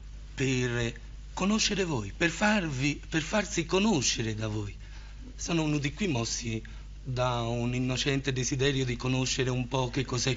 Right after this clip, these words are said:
questa televisione, per conoscere e ringraziare tutti coloro, tecnici e ideatori del programma, che hanno lavorato e lavorano per loro e per voi.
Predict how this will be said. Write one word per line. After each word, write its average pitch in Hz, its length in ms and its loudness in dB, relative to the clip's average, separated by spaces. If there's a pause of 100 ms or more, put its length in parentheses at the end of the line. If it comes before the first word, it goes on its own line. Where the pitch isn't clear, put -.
questa 139 380 2
televisione, 131 800 0 (720)
per 143 500 2 (220)
conoscere 170 480 2
e - 20 4
ringraziare 147 720 4
tutti 208 320 -2
coloro, 143 560 2 (960)
tecnici 110 840 0 (460)
e 139 100 2
ideatori 139 920 2
del 131 180 0
programma, 131 580 0 (280)
che 151 300 4
hanno 143 260 2
lavorato 131 760 2 (340)
e 135 140 2
lavorano 120 560 2
per 110 240 -2
loro 151 500 2 (220)
e 127 140 -2
per 135 240 2
voi. 131 340 0